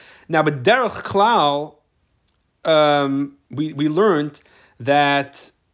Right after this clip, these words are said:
uh, a per-, when it comes to, in Perek Beis, Halacha Yud, we said when a person makes a shvuah and he has, he says, "I swear I'm not gonna eat bread," but he really meant to say, "I'm not gonna, I'm not gonna drink milk," but he said,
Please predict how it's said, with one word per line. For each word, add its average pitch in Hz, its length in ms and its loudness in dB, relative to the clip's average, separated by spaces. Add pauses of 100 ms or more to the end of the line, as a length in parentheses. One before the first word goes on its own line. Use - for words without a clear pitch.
(200)
uh, 135 500 0
a 127 60 -4
per-, 170 360 -2
when 143 140 -4
it - 40 -6
comes 180 220 -4
to, 156 80 -6
in 147 420 -4
Perek 165 260 -2
Beis, 160 280 0
Halacha 143 260 -2
Yud, 175 120 0
we 127 80 -4
said 139 160 -8
when 131 80 -2
a 120 40 -6
person 190 220 -2
makes 143 160 -6
a 139 40 -8
shvuah 165 340 -2
and 123 100 -2
he 120 60 -4
has, 156 240 -2
he 127 80 -10
says, 156 240 -4
"I 131 60 -4
swear 175 280 -4
I'm 156 80 -2
not 165 160 -4
gonna 147 120 -4
eat 139 180 -6
bread," 135 360 0 (580)
but - 100 -4
he 147 100 -2
really 190 180 -4
meant 185 120 0
to 160 80 -6
say, 170 160 -4
"I'm 151 120 0
not 165 160 -2
gonna, 151 340 -4
I'm 139 80 -6
not 151 160 -2
gonna 143 160 -4
drink 135 260 -8
milk," 143 560 -4
but 123 140 -6
he 120 60 -8
said, 156 380 -4